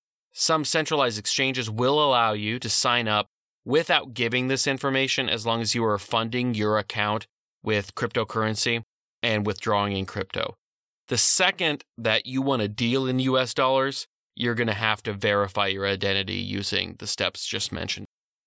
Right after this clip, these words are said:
Also to note, this is coming from the perspective of an American citizen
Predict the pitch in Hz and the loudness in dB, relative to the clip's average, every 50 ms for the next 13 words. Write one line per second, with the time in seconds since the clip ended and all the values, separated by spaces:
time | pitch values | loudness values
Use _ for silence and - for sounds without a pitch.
0 | _ _ _ _ _ - 143 139 139 156 147 131 123 120 117 117 110 110 143 135 | _ _ _ _ _ -2 0 0 2 0 0 0 2 2 2 2 0 0 -2 -4
1 | 135 131 117 - - 131 123 123 123 123 123 117 - - 123 117 120 120 113 113 | -2 -4 -4 -4 -2 -2 0 0 0 0 -2 -2 -2 -2 -2 0 2 2 2 2
2 | 110 107 - - - 113 - - - 113 113 113 - 131 117 117 113 110 - - | 2 2 0 -2 -4 -4 -2 -2 0 0 -2 -2 0 0 0 0 0 -2 -6 -4
3 | - 110 107 110 101 101 98 101 104 107 113 - 131 131 - - 135 123 120 - | -4 -4 -2 -2 -2 -2 0 0 0 -2 -2 -2 -4 -2 -2 0 -2 -2 -2 -2
4 | 139 127 127 120 | -2 -2 -2 -4